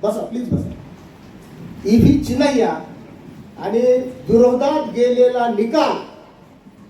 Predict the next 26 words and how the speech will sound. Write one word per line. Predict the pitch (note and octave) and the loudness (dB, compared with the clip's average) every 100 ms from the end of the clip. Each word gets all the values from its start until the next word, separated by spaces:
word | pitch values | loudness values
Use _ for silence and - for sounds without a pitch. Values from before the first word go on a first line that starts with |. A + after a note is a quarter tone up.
| _ - | _ 0
दोन | A#3 C#4+ | 2 2
हजार | A3+ A3+ A3+ A3 - | 0 0 -2 -4 -4
चार | B3+ C#4 | -2 0
साली | A#3 G#3 F3+ F3 F3 - - - | -2 -2 -2 -4 -6 -12 -20 -8
ईव्ही | A3+ A#3 D4+ D#4 | -6 0 4 4
चिनैया | - A#3+ C#4+ D4 | 2 0 0 0
केसमध्ये | C#4 B3+ A3+ A3+ G3+ F#3+ F#3+ - - | 0 -2 0 0 2 -2 -4 -6 -2
जे | A3+ | -2
अनुसूचित | A#3 F#3+ A3+ A3+ - C#4+ | 0 2 2 2 -4 -6
जाती | A3+ G3 F#3+ G#3+ | -2 -2 -2 -4
आरक्षण | F3+ G3 G3+ G#3 F3+ | -2 -4 -4 -4 -2
वर्गीकरण | F3 F3+ G3+ F#3 F3+ F#3+ A3 - - - | -4 -4 -6 -6 -4 -4 -6 -10 -16 -2
करता | F3 F#3 C#4 | 0 2 2
येत | C4 - | 2 0
नाही, | F#3 E3+ D#3 D#3 - - - - | -4 -4 -4 -6 -12 -20 -20 -8
असंवैधानिक | F#3+ G3 B3 C4+ B3 D4+ F4 E4 | -6 0 2 2 4 4 2 2
आहे, | G#3 F#3+ F3 F3 - - - | -4 -4 -6 -10 -20 -20 -18
असा | - G3+ | -10 -4
जो | G3+ | -4
काय | G3+ G3 G3 F#3+ - | -4 -6 -6 -8 -12
निकाल | B2 F#3 B3+ C#4+ B3+ | -6 -4 0 2 2
दिलेला | A3 G#3+ G#3 | 0 0 0
होता | G#3 | 0
ईव्ही | G3 G#3 G3+ | -2 -2 -2
चिनैयामध्ये, | G#3+ - B3 A3+ G#3 F#3 F3 E3+ E3 - - - - - - - F3 | 0 0 2 0 -2 -2 -4 -4 -6 -16 -20 -20 -20 -20 -20 -12 -6
त्या | F#3+ G3 F#3+ | -2 0 0